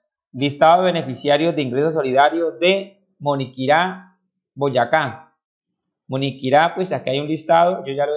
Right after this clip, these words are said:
yo ya lo abrí. Son nueve páginas también. Ahí están todos para que por favor, aquí lo que dice es que actualicen datos, llamen a Prosperidad Social.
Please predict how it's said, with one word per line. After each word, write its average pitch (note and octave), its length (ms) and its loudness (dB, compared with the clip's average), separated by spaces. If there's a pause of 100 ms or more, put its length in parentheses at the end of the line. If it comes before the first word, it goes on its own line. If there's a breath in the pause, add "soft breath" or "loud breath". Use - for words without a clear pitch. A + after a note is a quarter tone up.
(180)
yo C#3 80 -4
ya C#3+ 120 -2
lo D3 100 0
abrí. F3+ 420 -4 (320)
Son D#3 440 -2
nueve D#3 360 0
páginas D#3 420 0
también. D#3+ 640 -4 (300)
Ahí C3 260 -2
están C#3+ 320 -2
todos E3+ 280 4
para C3+ 220 2
que B2+ 120 -6
por C3 260 -2
favor, D#3 560 2 (280)
aquí B2+ 260 -6
lo D3+ 160 0
que D3 80 -2
dice B2+ 260 0
es D3 160 -6
que - 400 -8 (600)
actualicen C3 540 -2
datos, C#3+ 380 0
llamen D3 320 0
a D3+ 100 -4
Prosperidad A#2+ 480 -4
Social. C3+ 560 0